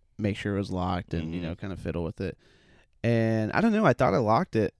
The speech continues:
Speaker 1: but I guess I didn't on my way out, and that day was, like, super stormy and rainy or something, or windy at, at least. And, um, I was out for, I mean,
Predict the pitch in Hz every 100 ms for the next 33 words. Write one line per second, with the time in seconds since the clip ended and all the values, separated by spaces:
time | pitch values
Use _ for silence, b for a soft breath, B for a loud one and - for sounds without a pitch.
0 | _ _ _ _ 120 117 123 113 113 120
1 | - 110 107 107 107 104 107 107 107 104
2 | - _ 113 110 107 107 101 117 117 117
3 | 110 101 104 - 117 104 - 110 113 113
4 | 104 98 104 110 107 101 - 104 - 104
5 | 95 95 110 117 98 92 - - 98 90
6 | 110 101 - b b b b b 110 110
7 | 107 104 104 101 98 98 95 - _ _
8 | _ _ 120 139 98 120 - - 71 85
9 | 92 98 90